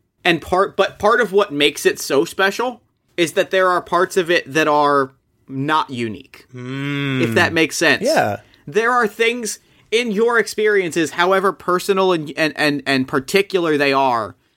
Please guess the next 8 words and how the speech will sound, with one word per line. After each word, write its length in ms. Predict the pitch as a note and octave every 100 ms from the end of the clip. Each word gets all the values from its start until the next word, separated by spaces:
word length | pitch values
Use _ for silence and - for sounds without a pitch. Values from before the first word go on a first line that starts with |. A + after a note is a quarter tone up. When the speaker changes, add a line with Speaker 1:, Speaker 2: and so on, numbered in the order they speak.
| _ _ _ _ -
Speaker 1:
there 400 | C3+ F#3 G3 F#3+
are 420 | F#3+ F3+ E3+ C3+ _ _ _ _
universal 840 | D3 C3 F#3+ A3 F#3+ F#3 F3 F#3+ D#3+
elements 560 | C3+ D#3+ F3+ G#3+ G#3 -
that 440 | E3+ F3 E3 - _ _ -
by 340 | B2 F3 F3+
sharing 640 | C#3 - E3 E3 G3 A#3+ A3
them, 420 | B3+ C#4+ D4